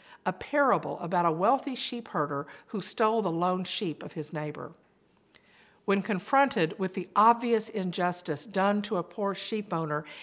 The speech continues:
King David demanded that the perpetrator deserve death. And that's when the hand in the cookie jar was trapped in its place. "You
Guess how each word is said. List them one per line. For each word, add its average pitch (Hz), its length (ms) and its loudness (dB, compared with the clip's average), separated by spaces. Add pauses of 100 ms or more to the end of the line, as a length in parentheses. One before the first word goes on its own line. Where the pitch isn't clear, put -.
(140)
King 240 280 0
David 196 380 4
demanded 196 640 0
that 175 160 -4
the 160 80 -4
perpetrator 185 580 -2
deserve 160 480 -4
death. 165 420 0 (600)
And 160 200 -4
that's 226 440 2
when 170 160 0
the 165 60 -2
hand 233 400 0
in 226 60 -4
the 226 60 -2
cookie 220 320 -6
jar 156 320 0
was 147 220 -6
trapped 196 360 -4
in 165 120 -6
its 165 140 -10
place. 147 500 -8 (420)
"You 208 380 2